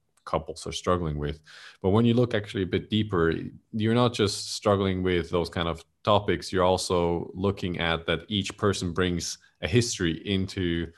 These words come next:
uh, the relationship. And by history, I mean, I mean certain patterns of relating and being with someone. And you may have picked that up when you were young by, you know,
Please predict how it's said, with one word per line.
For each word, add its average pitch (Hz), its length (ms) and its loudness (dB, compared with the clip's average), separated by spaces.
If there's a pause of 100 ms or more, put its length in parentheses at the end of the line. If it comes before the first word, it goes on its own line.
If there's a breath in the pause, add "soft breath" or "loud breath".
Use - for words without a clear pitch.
(460 loud breath)
uh, 82 160 -2
the 87 120 -2
relationship. 107 640 2
And 87 120 -6
by 82 140 2
history, 101 460 0
I - 20 -2
mean, 90 440 -2
I 87 80 -2
mean 90 280 -2
certain 95 380 -2
patterns 104 520 2
of 92 220 -2
relating 92 720 0
and 82 240 -4
being 92 280 0
with 76 120 -2
someone. 80 420 -2 (360 loud breath)
And 85 120 -4
you 90 60 -2
may 92 140 0
have 90 240 -4
picked 92 200 -2
that 85 140 0
up 85 240 0 (240)
when 85 160 -4
you 80 100 0
were 82 120 0
young 101 540 2
by, 76 340 0
you 78 260 -4
know, 76 240 -8